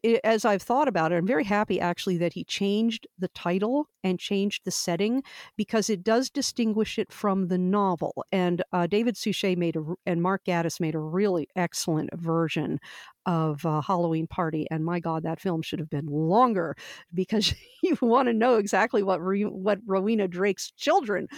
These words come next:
thought of her relationship with the gardener. But a lot of it came, uh, uh, came over into A Haunting in Venice. We were grat-, we were pleased. We were surprised and pleased that we enjoyed it as much as we did, 'cause I was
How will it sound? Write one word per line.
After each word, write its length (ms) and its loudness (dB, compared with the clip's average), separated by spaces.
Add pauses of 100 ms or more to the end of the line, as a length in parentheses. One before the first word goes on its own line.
(140)
thought 200 2
of 100 -2
her 100 -2
relationship 720 0
with 180 -4
the 60 -6
gardener. 540 0 (720)
But 200 4
a 140 4
lot 500 2
of 140 0
it 160 -2 (560)
came, 400 0 (480)
uh, 340 2
uh, 220 0
came 220 2
over 340 4
into 480 0
A 40 -6
Haunting 340 0
in 100 0
Venice. 340 -2 (220)
We 260 2
were 340 2 (1200)
grat-, 420 4
we 140 4
were 120 -2
pleased. 480 0
We 120 4
were 120 0
surprised 680 0
and 160 -2
pleased 360 0
that 100 -4
we 160 0
enjoyed 420 0
it 160 -2
as 200 -4
much 220 -2
as 120 -8
we 100 0
did, 220 -2
'cause 220 -4
I 140 2
was 220 0